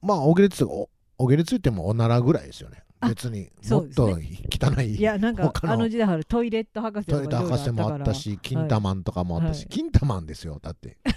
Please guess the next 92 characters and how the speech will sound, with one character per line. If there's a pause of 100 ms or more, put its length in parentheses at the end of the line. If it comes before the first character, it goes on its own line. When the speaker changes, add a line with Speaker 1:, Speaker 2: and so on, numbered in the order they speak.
Speaker 2:
<laughs>
Speaker 1:
金
玉
で
す
よ
ね。
Speaker 2:
金
玉、 (260)
も
う、
Speaker 1:
金
玉。
Speaker 2:
は
っ
き
り
金
玉
で
す
か
ら
ね。
Speaker 1:
金
玉
っ
て
言
っ
て
る
ん
で、
Speaker 2:
は
い。
Speaker 1:
も
う
そ
ん
な、 (140)
そ
こ
ま
で
下
品
じ
ゃ
な
か
っ
た
ん
で
す
け
ど、 (760)
ま
あ、 (200)
か-、 (180)
か
わ
い
い、
面
白
い
漫
画
で
し
た
ね。 (160)
そ
れ
は
買
っ
て
も
ら
っ
た
記
憶
が。 (280)
あ
り
ま
す。 (100)
Speaker 2:
な